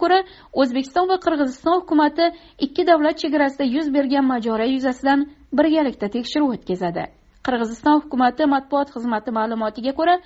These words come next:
Aripov va Bo'ronov hodisa yuzasidan taassub bildirishib, vaziyatni izga solish uchun birgalikda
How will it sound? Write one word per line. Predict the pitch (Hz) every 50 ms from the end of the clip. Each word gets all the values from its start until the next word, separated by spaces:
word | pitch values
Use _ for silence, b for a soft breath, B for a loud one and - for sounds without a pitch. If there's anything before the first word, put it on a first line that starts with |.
| B B B B B - 226
Aripov | 240 269 311 330 330 339 359 349 - 349
va | 349 349 294 285
Bo'ronov | 285 294 302 330 349 370 359 359 - -
hodisa | 330 302 254 285 269 - 370 349
yuzasidan | 320 277 285 285 285 285 - 254 311 330 330 330 B B B B B B - 330
taassub | 302 302 311 302 302 - 320 285 - -
bildirishib, | 254 247 220 208 220 226 226 - 320 339 330 b b b b b b - 214
vaziyatni | 269 285 294 262 277 262 254 - 294 359 - -
izga | 262 247 277 311 302 311
solish | 285 262 254 269 - 294
uchun | 269 - 320 302 302 277
birgalikda | 330 302 262 294 277 269 262 - -